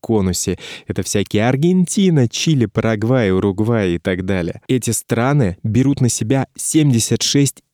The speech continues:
и шесть процентов мирового потребления чая. Ну и, следовательно, в мировом потреблении напитков чай занимает второе место после воды. При этом общее количество потребляемого чая в три раза больше,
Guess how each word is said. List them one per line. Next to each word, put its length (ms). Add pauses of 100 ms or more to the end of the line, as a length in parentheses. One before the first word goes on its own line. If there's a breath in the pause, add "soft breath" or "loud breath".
(160)
и 140
шесть 580
процентов 640
мирового 640
потребления 720
чая. 540
Ну 140
и, 80
следовательно, 580
в 80
мировом 380
потреблении 640
напитков 580 (260 soft breath)
чай 420
занимает 680
второе 600
место 540 (160)
после 360
воды. 360 (440 loud breath)
При 120
этом 320 (160)
общее 400
количество 800
потребляемого 760
чая 500 (160 soft breath)
в 200
три 300
раза 380
больше, 580